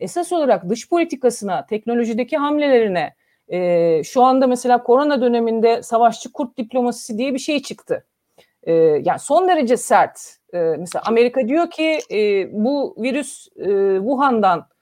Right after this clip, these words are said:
e, çıktı ama zannettiğiniz gibi hayvan pazarından çıkmadı.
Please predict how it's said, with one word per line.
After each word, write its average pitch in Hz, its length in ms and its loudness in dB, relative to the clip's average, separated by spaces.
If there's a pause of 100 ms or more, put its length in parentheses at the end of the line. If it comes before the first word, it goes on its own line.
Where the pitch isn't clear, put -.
(420)
e, 170 260 -2
çıktı 254 420 -6
ama 330 520 2
zannettiğiniz 262 680 -2
gibi 240 140 0
hayvan 277 400 0
pazarından 262 480 -2
çıkmadı. 302 500 -4